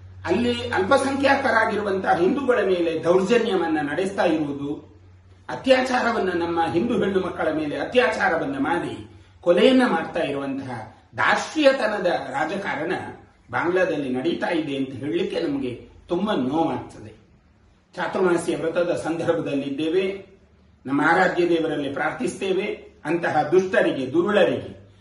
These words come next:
ಜಿಹಾದಿ ಮನಸ್ಥಿತಿ ಉಳ್ಳ ನೀಚರಿಗೆ ಸುಬುದ್ಧಿಯನ್ನು ಕರುಣಿಸುವಂತ ಭಗವಂತನಲ್ಲಿ ಪ್ರಾರ್ಥಿಸ್ತೇವೆ.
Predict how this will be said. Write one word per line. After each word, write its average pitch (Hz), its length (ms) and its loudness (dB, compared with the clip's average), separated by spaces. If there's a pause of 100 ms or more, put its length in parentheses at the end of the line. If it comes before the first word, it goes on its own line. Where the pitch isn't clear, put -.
(200)
ಜಿಹಾದಿ 196 540 2
ಮನಸ್ಥಿತಿ 202 540 -2
ಉಳ್ಳ 175 240 4
ನೀಚರಿಗೆ 175 1000 -2 (500)
ಸುಬುದ್ಧಿಯನ್ನು 185 640 2
ಕರುಣಿಸುವಂತ 156 580 0
ಭಗವಂತನಲ್ಲಿ 147 800 -2
ಪ್ರಾರ್ಥಿಸ್ತೇವೆ. 175 720 -4